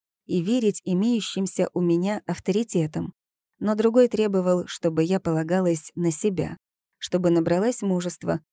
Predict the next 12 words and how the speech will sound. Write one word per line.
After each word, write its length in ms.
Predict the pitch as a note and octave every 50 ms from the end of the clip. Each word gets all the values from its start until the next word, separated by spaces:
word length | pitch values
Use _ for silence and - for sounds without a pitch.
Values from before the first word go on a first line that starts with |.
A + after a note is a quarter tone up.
| _ _
и 100 | - A3+
перестала 560 | A#3 - C4+ C4+ B3+ - - F3 E3+ E3+ E3 D#3
подчиняться 760 | D#3 E3 D#3 - - - E3 E3 D#3+ D#3+ D#3 - - D#3
тем, 320 | D#3 D#3 - G#3+ G#3 G#3 F#3+ - _ _ _ _
кто 180 | - - C4+
не 160 | C4 B3 A#3
видел 340 | G#3+ A3+ A3 F#3+ F3 E3+ E3+
человека 640 | - - - G3 G3+ G#3+ A3+ G#3+ G3+ E3 D3+ - D3+
во 140 | D#3 D#3 D#3
мне 300 | D#3+ F3 G3+ A3+ A3+ G#3
или 340 | - - G3 G3 E3+ D#3+ D#3
тем, 360 | D#3 - - A3+ A3+ A3+